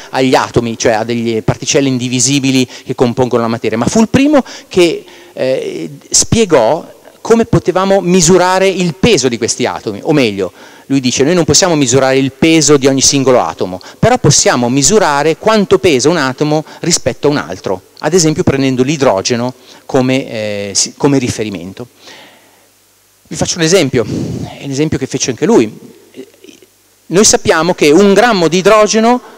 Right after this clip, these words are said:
reagisce con otto grammi di ossigeno a dare nove grammi di acqua. Questi sono i dati moderni precisi. Vi ho detto che lui non era un bravo sperimentatore, quindi lui, eh, trovò dei numeri s-, diversi, quindi s-, un po' sbagliati. Ecco, questi sono i dati moderni.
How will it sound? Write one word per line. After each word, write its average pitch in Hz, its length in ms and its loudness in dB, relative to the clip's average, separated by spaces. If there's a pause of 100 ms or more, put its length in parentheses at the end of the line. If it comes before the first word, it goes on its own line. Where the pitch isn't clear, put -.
(140)
reagisce 180 580 2
con 147 200 0
otto 240 280 2
grammi 208 340 2
di 185 120 2
ossigeno 135 800 0
a 170 80 -4
dare 165 240 2
nove 165 280 2
grammi 123 300 0
di 117 100 -4
acqua. 95 380 -8 (400)
Questi 160 240 0
sono 151 140 0
i 131 40 0
dati 131 220 0
moderni 131 360 2
precisi. 117 420 -2
Vi 117 80 0
ho 127 40 2
detto 135 200 0
che 127 100 -2
lui 143 160 2
non 131 140 2
era 127 160 2
un 117 80 0
bravo 113 240 2
sperimentatore, 127 580 0
quindi 123 240 -2 (180)
lui, 151 300 2 (140)
eh, - 100 -10
trovò 143 260 2
dei 139 140 4
numeri 139 680 0
s-, - 220 -10
diversi, 127 600 -2
quindi 101 340 -10
s-, 120 140 -6
un 131 140 -6
po' 131 140 2
sbagliati. 107 640 -4
Ecco, 107 140 -10
questi 123 180 -2
sono 117 140 -2
i 120 160 -4
dati 110 200 -4
moderni. 95 440 -8